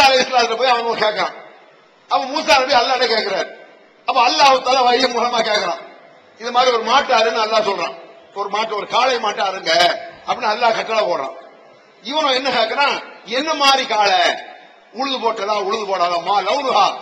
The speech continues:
அதனுடைய கலர் என்ன? ஆ? மா லவுன் தஸ்-," என்ன சொல்றாங்க? "ஃபாக்கிஹு லவுனுஹா தசுரு நாதிரின்றான்." நல்ல எல்லோ கலர்ல மஞ்ச மஞ்சள்னு இருக்கணும்னு சொல்றாங்க. எல்லோ கலர்ல மாடு,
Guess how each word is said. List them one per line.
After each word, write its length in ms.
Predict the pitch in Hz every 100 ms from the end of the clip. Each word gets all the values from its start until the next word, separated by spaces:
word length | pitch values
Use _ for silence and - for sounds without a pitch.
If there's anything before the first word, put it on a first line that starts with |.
| -
அதனுடைய 280 | - 214 180
கலர் 320 | - 254 285
என்ன? 340 | 247 220 175 - - - - - _ _ _ _ -
ஆ? 260 | 226 311 - - -
மா 200 | 170 220
லவுன் 180 | 226 226
தஸ்-," 340 | 214 185 226
என்ன 140 | 214 226
சொல்றாங்க? 640 | 226 233 226 214 180 135 - - - - _ _ _ _ _ _ 226
"ஃபாக்கிஹு 500 | 262 285 285 254 233
லவுனுஹா 380 | 226 208 277
தசுரு 400 | - 214 294 294
நாதிரின்றான்." 760 | 269 233 233 226 220 180 147 - - _ _ -
நல்ல 240 | 214 262
எல்லோ 360 | 196 185 262 285
கலர்ல 380 | 247 226 233 226
மஞ்ச 280 | 190 214 226
மஞ்சள்னு 340 | 226 233 220
இருக்கணும்னு 400 | 202 208 208 190
சொல்றாங்க. 300 | 180 170 156
எல்லோ 220 | 220 254
கலர்ல 360 | 226 214 214 208
மாடு, 420 | 180 160 110